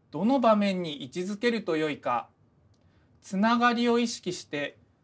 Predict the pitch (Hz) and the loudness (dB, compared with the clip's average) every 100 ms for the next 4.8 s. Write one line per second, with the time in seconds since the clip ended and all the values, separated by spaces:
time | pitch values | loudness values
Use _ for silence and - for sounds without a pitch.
0 | _ - 165 - 196 196 202 202 202 214 | _ -10 -8 0 0 2 2 2 0 -4
1 | 262 254 202 185 170 185 214 220 190 - | -2 2 2 2 -2 0 4 4 4 0
2 | - _ _ _ _ _ _ 135 123 - | -4 _ _ _ _ _ _ -10 -10 -10
3 | 165 165 190 196 208 180 - 147 156 175 | -10 -2 -2 0 2 0 0 -8 -2 -2
4 | 175 143 135 135 131 139 123 | -2 -6 -6 -8 -4 -2 -2